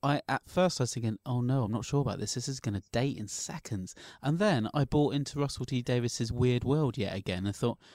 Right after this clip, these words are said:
"Actually, yeah, of course it's gonna, you know, this is, this, they will go out of date. They will stop. And then in a thousand years' time or five hundred years' time, whatever, then they will look back and go, 'Do you know what? Those old series, let's put them back on again with a bit of a murderous twist.'" Um, yeah,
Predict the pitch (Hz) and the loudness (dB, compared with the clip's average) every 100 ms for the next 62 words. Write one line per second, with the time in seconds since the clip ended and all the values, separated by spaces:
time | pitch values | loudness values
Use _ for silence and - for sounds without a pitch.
0 | - - 147 - 127 185 165 - 202 110 | -12 -6 -4 -2 -2 0 0 0 -4 -4
1 | 110 117 101 - - 127 87 107 151 117 | -4 -2 -2 -6 -8 -4 -4 -4 -4 -4
2 | - - 135 - - 165 240 233 107 95 | -8 -6 -6 -6 -2 0 2 2 0 -2
3 | - 95 98 131 160 - - 90 - - | -4 -6 -4 -2 -2 -4 -6 -6 -8 -8
4 | 113 113 110 - - - 123 - 107 104 | -4 -2 -4 -8 -16 -4 -4 -2 -2 -2
5 | 107 107 104 113 110 98 92 - 107 104 | -2 -4 -4 -2 -2 -2 -4 -2 -2 -2
6 | 98 98 - 98 101 104 101 107 - - | -6 -6 -6 -6 -4 -4 -2 -6 -8 -20
7 | - _ 131 120 120 117 127 123 127 147 | -20 _ 0 2 2 2 2 2 0 -2
8 | - 160 139 - 107 107 107 - 160 165 | -2 -4 -4 -6 -4 -2 -4 -2 -2 0
9 | 110 95 117 123 123 117 - 101 95 - | -2 -4 -2 -2 -2 -4 -4 -4 -4 -4
10 | 135 - 120 117 113 - 104 101 101 101 | -4 -2 -2 -2 -4 -2 -4 -4 -4 -4
11 | 95 107 104 95 95 110 110 113 - 117 | -4 -4 -4 -4 -2 -2 -2 -4 -6 -6
12 | 95 - - - - - - - 113 110 | -6 -6 -8 -12 -20 -20 -20 -8 -2 0
13 | 113 113 117 _ - 160 165 | 2 0 -4 _ -4 0 0